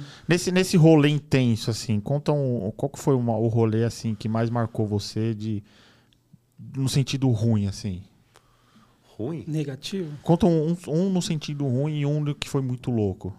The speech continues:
Speaker 1: na
Speaker 2: Ah,
Speaker 1: sua
Speaker 2: meu, to-,
Speaker 1: memória.
Speaker 2: to-, todo rolê ruim é, todo rolê que você roda é ruim, né?
Speaker 1: Já teve alguma vez que
Speaker 2: Ó,
Speaker 1: você
Speaker 2: teve
Speaker 1: rodou
Speaker 2: um rolê,
Speaker 1: feio,
Speaker 2: ó.
Speaker 1: assim?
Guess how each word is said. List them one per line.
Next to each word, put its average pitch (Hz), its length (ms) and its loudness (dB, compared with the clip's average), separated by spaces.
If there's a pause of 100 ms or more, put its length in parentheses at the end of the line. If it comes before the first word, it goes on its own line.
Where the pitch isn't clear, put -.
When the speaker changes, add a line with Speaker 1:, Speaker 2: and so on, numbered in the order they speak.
(1200)
Speaker 1:
na 104 80 -4
Speaker 2:
Ah, - 20 -6
Speaker 1:
sua 113 160 0
Speaker 2:
meu, 110 80 2
to-, 110 80 2
Speaker 1:
memória. 95 300 2
Speaker 2:
to-, 170 140 -4
todo 175 360 -6
rolê 180 600 0
ruim 156 600 -6
é, 208 480 -6
todo 170 240 -10
rolê 180 220 -6
que 170 160 -18
você 165 280 -2
roda 131 320 -2
é 180 60 -6
ruim, 170 460 -4
né? 107 180 -4 (320)
Speaker 1:
Já 104 60 0
teve 117 200 0
alguma 107 320 0
vez 101 240 -4
que - 80 -4
Speaker 2:
Ó, 120 80 4
Speaker 1:
você 107 60 2
Speaker 2:
teve 107 180 0
Speaker 1:
rodou 107 60 2
Speaker 2:
um 135 180 -4
rolê, 113 140 2
Speaker 1:
feio, 120 140 4
Speaker 2:
ó. 107 40 2
Speaker 1:
assim? 107 160 -6